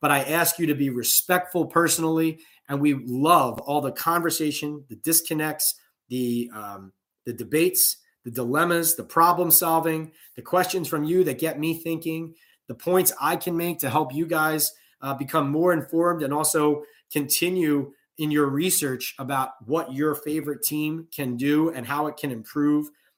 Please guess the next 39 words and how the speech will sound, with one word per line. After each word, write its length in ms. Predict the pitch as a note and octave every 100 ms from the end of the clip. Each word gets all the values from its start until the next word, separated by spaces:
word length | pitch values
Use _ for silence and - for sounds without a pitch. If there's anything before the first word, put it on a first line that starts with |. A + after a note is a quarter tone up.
| _
and 80 | A#2+
how 160 | D#3
it 80 | E3
can 200 | - B2
dig 200 | A#2+ D3+
itself 340 | D3 D3+ C3 -
out 200 | A#2+ F3
of 140 | D#3 B2
this 140 | A#2+
hole 420 | - C3 B2 B2 _ _ _ _
going 300 | D3 C#3+ C#3+
into 140 | C#3
the 100 | A#2+
twenty 280 | A#2+ C#3+ C#3
twenty-four 500 | C#3 C#3 C#3 C#3 C3
year. 340 | A#2+ C3+ C#3
That's 220 | C#3+ D#3+
what 100 | E3
we're 120 | D3 C3+
here 220 | C#3 C#3+
for. 420 | C#3+ C3+ C3+ C3 _ _ _ _
Um, 340 | B2 A#2+ A#2+ B2
we 80 |
love 280 | B2+ C#3 B2+
doing 220 | C3+ C3+
it. 220 | C#3 C#3+ _ _ _ -
And 100 | C3
we 80 | C3+
welcome 380 | C3+ D3+ D3+
another 280 | C3+ C#3 C#3
person, 560 | - D3 C#3 - C3 B2+
Mark, 300 | B2 B2+ B2
hopefully, 440 | C#3 C3 B2 A2+
to 140 | G#2+ A#2+
our 120 | G#2+
community. 500 | - G#2+ F#2+ F2 F2 _ _ _ -
Thanks 200 | E3 E3
so 120 | E3+
much. 280 | E3 F3+